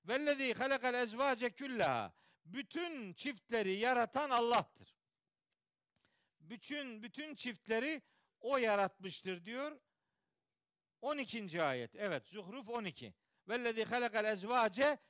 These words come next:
küllaha." Bütün çiftleri o yaratmıştır. Yasin otuz altıda diyor ki, Rabbimiz buyuruyor ki, "Subhanellezî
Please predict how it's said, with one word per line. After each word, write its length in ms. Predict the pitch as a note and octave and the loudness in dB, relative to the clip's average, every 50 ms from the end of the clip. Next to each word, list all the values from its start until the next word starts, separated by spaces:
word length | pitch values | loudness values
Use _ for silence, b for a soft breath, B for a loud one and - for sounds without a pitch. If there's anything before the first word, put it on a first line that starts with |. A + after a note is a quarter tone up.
| b b | b b
küllaha." 580 | - C4 C#4 B3 A3 F3+ C#3+ A#2+ A2+ G#2+ F#2 - b b b b | -8 -8 -6 -2 0 0 0 0 0 -2 -4 -8 b b b b
Bütün 300 | B3 G3+ - D#4 F4+ C#4+ | -12 -10 -10 -10 -10 -8
çiftleri 460 | - C4 C4 G3+ - A3+ B3 B3 B3 | -6 -4 -6 -4 -2 0 0 2 2
o 140 | B3 A#3+ A#3+ | 2 2 2
yaratmıştır. 720 | A#3 G#3+ G3 F3+ D#3+ - _ C3 A#2+ - - - G#2+ - b b b b b b | 2 4 4 4 2 0 _ -12 -20 -18 -18 -18 -20 -20 b b b b b b
Yasin 480 | C3+ D#3 G#3+ B3 C#4 C#4 - - F#4 G4+ | -4 0 2 4 4 2 2 -2 -4 -4
otuz 320 | G#4+ G4 - D4+ D#4 C#4 | -6 -8 -10 -8 0 4
altıda 480 | D4 D4 C#4 C#4 C4+ C4 C4+ C#4 B3+ C4 | 4 4 4 4 0 0 0 0 0 0
diyor 180 | D#4 E4 E4+ | -4 -8 -8
ki, 280 | B3 - A3+ A#3 C4 C4 _ _ _ - | -8 -8 -8 -8 -8 -10 _ _ _ -4
Rabbimiz 500 | F#3 G3+ F#3+ E3+ G3 G#3 A#3 B3 G3+ F#3+ | -4 -4 -4 -6 -10 -10 -10 -12 -12 -12
buyuruyor 340 | G3 G3+ G#3+ A#3 B3+ C4+ B3 | -12 -12 -10 -10 -10 -10 -12
ki, 240 | F3 G3 G#3 A3 b b b b b b b b | -12 -14 -14 -14 b b b b b b b b
"Subhanellezî 1200 | - - A3+ A#3+ A#3 G#3+ - B3 C4+ C4+ C4 B3 A#3+ A#3 A3+ G#3+ G#3 G3 E3 D#3+ C#3 A#2+ F#2+ | -18 -14 -6 -4 -2 0 2 2 2 4 4 2 2 0 2 2 0 2 2 0 -2 -2 -4